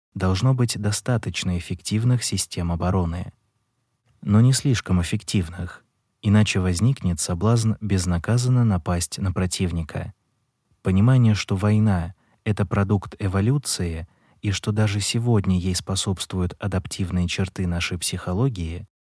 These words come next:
не означает, что война неизбежна. Однако оно означает, что человечество как вид опасно.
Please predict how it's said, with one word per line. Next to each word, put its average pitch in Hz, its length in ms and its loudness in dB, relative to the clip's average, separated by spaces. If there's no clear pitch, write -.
не 104 160 4
означает, 104 760 2
что - 240 -4
война 87 360 0
неизбежна. 87 840 -2
Однако 117 480 2
оно 110 200 6
означает, 95 720 0
что - 240 -6
человечество 98 800 0
как - 280 -8
вид 95 300 -6
опасно. 87 680 -4